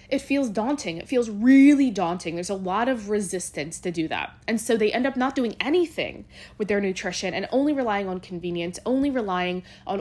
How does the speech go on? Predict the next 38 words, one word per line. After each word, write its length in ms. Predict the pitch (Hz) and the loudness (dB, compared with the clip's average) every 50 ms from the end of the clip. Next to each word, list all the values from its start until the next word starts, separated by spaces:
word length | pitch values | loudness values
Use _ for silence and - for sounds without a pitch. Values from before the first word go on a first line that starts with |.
| - | -2
ordering 420 | - 240 254 247 233 226 208 202 190 | -2 0 2 2 2 0 0 -2 -2
out 300 | 175 175 175 180 - - | -2 -2 -2 -2 -2 -4
or 340 | 190 185 185 180 180 180 - - - - | -4 -4 -2 -2 -4 -4 -6 -12 -20 -12
just 220 | - 214 202 - - | -8 -6 -4 -4 -4
whatever 380 | 226 - 254 269 262 277 262 | -4 -2 -2 0 2 2 2
is 400 | - - 226 214 208 202 202 190 | 4 6 6 6 6 6 4 0
in 240 | - - 226 233 233 | -2 0 0 0 2
their, 420 | 226 208 202 196 190 196 190 185 - - - - - | 0 0 0 -2 -2 -4 -4 -6 -10 -16 -20 -18 -10
you 80 | - 214 | -6 -2
know, 160 | 196 185 185 | -2 -2 -2
pantry 680 | - - - 277 247 233 226 226 - - 220 214 214 208 | -4 -2 0 2 2 2 2 0 -2 -2 0 0 2 0
and 100 | 202 185 | 0 -2
just 220 | 196 190 - - | -2 -6 -6 -8
kind 160 | - 220 196 190 | -6 -4 -4 -4
of 100 | 185 180 | -4 -4
grazing 460 | 196 208 226 247 262 247 247 220 202 | -2 0 0 2 2 0 -2 -2 -2
on 160 | 196 190 190 | -2 -4 -4
that 320 | 180 170 175 175 170 - | -4 -4 -2 -4 -4 -4
instead 320 | - 202 - - 269 269 302 | -6 -8 -8 -8 -2 0 0
of 180 | 285 220 208 - - - - - - - | 0 0 -2 -8 -16 -20 -20 -20 -16 -10
really 540 | 214 220 226 254 277 285 285 269 277 262 214 | -8 -4 0 2 2 4 4 2 2 0 0
doing 240 | 220 233 233 233 | 0 -2 -2 -2
the 80 | 220 - | -2 -2
upfront 520 | - 196 - - - - 202 196 - 190 | -2 -4 -4 -6 -6 -4 -4 -4 -4 -6
work 360 | 185 196 196 196 185 175 - - | -4 -2 -2 -2 -2 -2 -6 -12
to 140 | - 208 | -16 -14
set 180 | - - 202 - | -10 -8 -8 -8
themselves 420 | 208 196 196 180 - 180 180 180 - - | -8 -8 -8 -6 -6 -6 -6 -6 -8 -8
up 200 | 175 175 - - | -8 -8 -8 -10
for 100 | - 190 | -12 -10
success. 720 | 180 - 180 170 - - - - 170 - - - - - - - - - - - - - - - - - | -10 -10 -12 -12 -12 -10 -8 -8 -8 -8 -10 -10 -10 -12 -16 -20 -20 -20 -20 -20 -20 -20 -20 -20 -10 -4
And 80 | 220 | -2
again, 140 | 214 214 202 | 0 0 0
there's 200 | 214 226 240 240 | 0 -2 -4 -4
no 120 | 269 285 | -4 -6
shame 420 | 254 - - - 269 269 247 240 226 | -6 -6 -6 -4 -2 -2 0 -2 -2
in 180 | - 175 170 | -4 -6 -8
this, 380 | 147 - - 190 - - - - | -8 -8 -10 -10 -10 -12 -14 -16